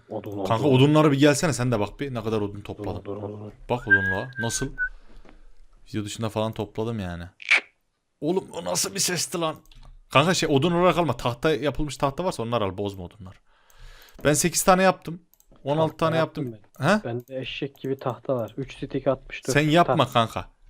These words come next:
Speaker 2: Sen bir yapma şey.
Speaker 1: Ney?
Speaker 2: Ee, yaptın mı yoksa? Sandık.
Speaker 1: Neyi yapmayacağım?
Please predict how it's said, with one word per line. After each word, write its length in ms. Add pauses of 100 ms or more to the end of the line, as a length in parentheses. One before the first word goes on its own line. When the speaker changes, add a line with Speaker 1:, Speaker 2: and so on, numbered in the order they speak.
(100)
Speaker 2:
Sen 280
bir 60
yapma 320
şey. 280 (1040)
Speaker 1:
Ney? 320 (260)
Speaker 2:
Ee, 720 (1000)
yaptın 280
mı 60
yoksa? 320 (640)
Sandık. 300
Speaker 1:
Neyi 100
yapmayacağım? 260